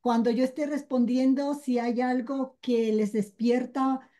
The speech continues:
la curiosidad, ¿no? Algún tema que yo no esté explorando, por favor, me preguntan y, y lo ampliamos con toda, con toda confianza y con todo gusto.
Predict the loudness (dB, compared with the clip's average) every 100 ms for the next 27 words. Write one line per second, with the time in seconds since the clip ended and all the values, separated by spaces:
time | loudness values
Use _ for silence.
0 | -4 0 0 2 2 2 0 0 0 2
1 | 2 0 0 0 0 0 0 0 2 0
2 | 0 -4 -4 -4 -6 -6 -10 -8 -4 -2
3 | 2 0 0 -2 -4 0 0 2 2 0
4 | -2 _ _ _ _ _ 4 8 8 6
5 | 4 2 4 4 4 2 0 0 -2 -4
6 | -2 0 0 0 -2 -2 0 0 0 0
7 | 0 0 0 0 0 0 -2 -8 0 0
8 | 0 -2 0 -2 -4 -6 -4 -4 -4 -2
9 | 0 0 0 -2 -2 0 0 -2 -2 -8
10 | -10 -18